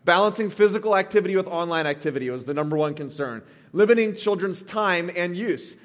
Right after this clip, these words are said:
Filtering content. Um,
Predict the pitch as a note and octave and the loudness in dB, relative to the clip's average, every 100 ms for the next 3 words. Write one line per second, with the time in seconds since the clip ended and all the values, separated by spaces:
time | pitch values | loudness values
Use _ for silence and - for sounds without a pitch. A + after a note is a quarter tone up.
0 | - - A3 A3 A3 G#3+ G3 - A3+ A#3 | -20 0 2 4 2 2 0 -2 -2 -2
1 | - G#2+ - - _ _ - D#3 D#3 D3+ | -4 -6 -8 -20 _ _ 0 2 2 -2
2 | D3+ | -8